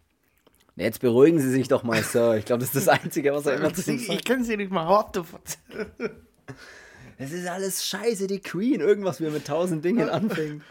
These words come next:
Speaker 1: Wie er alle um sich rum
Speaker 2: Ja,
Speaker 1: auch beleidigt,
Speaker 2: äh, äh,
Speaker 1: ja.
Speaker 2: f-, äh, Queen Elizabeth ist ein Mann,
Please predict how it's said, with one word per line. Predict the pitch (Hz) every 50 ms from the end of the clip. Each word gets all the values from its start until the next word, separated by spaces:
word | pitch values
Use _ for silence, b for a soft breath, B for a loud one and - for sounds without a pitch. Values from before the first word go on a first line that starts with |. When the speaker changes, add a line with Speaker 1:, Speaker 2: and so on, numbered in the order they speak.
| - -
Speaker 1:
Wie | - 127
er | 127 95
alle | 107 143 143 143
um | 151 127
sich | 131 127 - 131
rum | 143 196
Speaker 2:
Ja, | 208 185 185
Speaker 1:
auch | - -
beleidigt, | - 196 185 - - 220 220 220 190
Speaker 2:
äh, | 185
äh, | 160 170 180
Speaker 1:
ja. | 170
Speaker 2:
f-, | 156 156 - - 175 160 156 156 B B B B B B B B
äh, | 175 151 147 147
Queen | 143 - 160 165 165
Elizabeth | 170 165 175 175 180 190 175 175 165
ist | 170 165 156 180
ein | 165 151 160
Mann, | 165 170 190 208 208 202 190